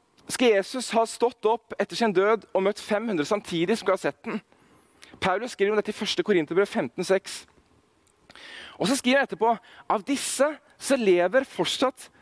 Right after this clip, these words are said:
flesteparten, men noen har sovnet inn." Så det var altså ikke bare tolv stykker som hevdet at de hadde sett den, eller noen få flere. Det var også fem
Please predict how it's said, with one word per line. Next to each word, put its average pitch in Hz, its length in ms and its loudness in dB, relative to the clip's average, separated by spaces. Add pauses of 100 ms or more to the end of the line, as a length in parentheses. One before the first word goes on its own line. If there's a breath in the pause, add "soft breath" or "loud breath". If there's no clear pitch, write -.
(140 soft breath)
flesteparten, 185 720 -2 (560)
men 208 240 0
noen 220 400 2
har 240 100 0
sovnet 214 380 -2
inn." 233 220 0 (1600 loud breath)
Så 226 140 -2
det 277 80 0
var 277 140 4
altså 262 160 -2
ikke 226 100 -2
bare 269 220 -2
tolv 302 320 0
stykker 190 320 0
som 226 100 0
hevdet 185 240 0
at 160 80 -2
de 214 60 2
hadde 226 160 0
sett 196 200 0
den, 269 200 -2 (280 loud breath)
eller 208 200 0
noen 220 200 -2
få 214 240 2
flere. 240 360 -4 (680 soft breath)
Det 202 100 0
var 262 100 4
også 330 100 -4
fem - 380 -2